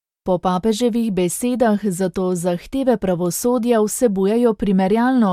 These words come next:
ocenitev nasprotujočih si stališč in interesov ter terjajo povračilo škode.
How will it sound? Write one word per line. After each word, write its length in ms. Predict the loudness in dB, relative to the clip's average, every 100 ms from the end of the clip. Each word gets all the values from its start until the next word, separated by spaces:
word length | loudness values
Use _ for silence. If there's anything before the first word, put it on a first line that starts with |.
| 0
ocenitev 560 | -2 0 0 0 0
nasprotujočih 960 | 0 -2 -2 -2 0 0 -2 -2 -2 -2
si 220 | -2 -4
stališč 560 | 0 0 2 0 -2 0
in 100 | 2
interesov 840 | 2 2 0 2 -2 0 0 0
ter 300 | 0 0 -2
terjajo 640 | -2 -2 0 2 4 2
povračilo 720 | 2 0 2 2 -2 -2 0 -2
škode. 640 | -4 0 0 2 0